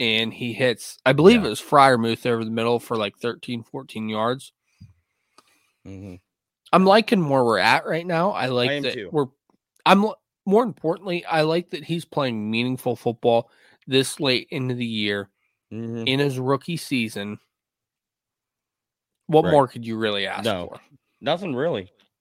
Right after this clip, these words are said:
Speaker 2: You know what I mean? And, and for a guy that's a rookie, he's, he's making these plays at the end of games that are like a seasoned veteran.
Speaker 1: Mm-hmm.
Speaker 2: You know what I mean? The, the pass accuracy is coming out. It's like Kenny plays better when he is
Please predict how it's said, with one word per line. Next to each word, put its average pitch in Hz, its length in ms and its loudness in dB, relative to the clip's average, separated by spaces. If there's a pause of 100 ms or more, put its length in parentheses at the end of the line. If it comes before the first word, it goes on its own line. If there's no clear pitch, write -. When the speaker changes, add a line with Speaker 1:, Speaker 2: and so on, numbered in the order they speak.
(160)
Speaker 2:
You 147 120 2
know 160 80 4
what 151 80 2
I 143 60 2
mean? 143 300 -2 (200)
And, 131 180 2
and 127 500 -2
for 127 220 2
a 113 60 0
guy 123 260 2
that's 135 220 -2
a 123 40 -4
rookie, 147 500 -2 (280)
he's, 170 240 -6
he's 160 400 -4
making 170 420 0
these 139 200 0
plays 175 400 2
at 135 140 2 (200)
the 131 160 4
end 151 120 4
of 123 100 0
games 147 500 -2 (380)
that 139 120 2
are 139 80 4
like 139 160 2
a 127 80 0
seasoned 139 480 -2
veteran. 139 480 -4 (640)
Speaker 1:
Mm-hmm. 180 260 0 (160)
Speaker 2:
You 143 80 4
know 151 60 6
what 151 60 6
I 147 40 4
mean? 160 280 0 (180)
The, 131 100 -2
the 120 260 -6
pass 156 460 -2
accuracy 135 760 -2
is - 240 -8
coming 117 340 -4
out. 92 240 -4
It's 156 180 -4
like 190 240 -2
Kenny 202 320 -2
plays 185 400 -2
better 180 520 2 (240)
when 170 180 0
he 160 160 0
is 131 300 -4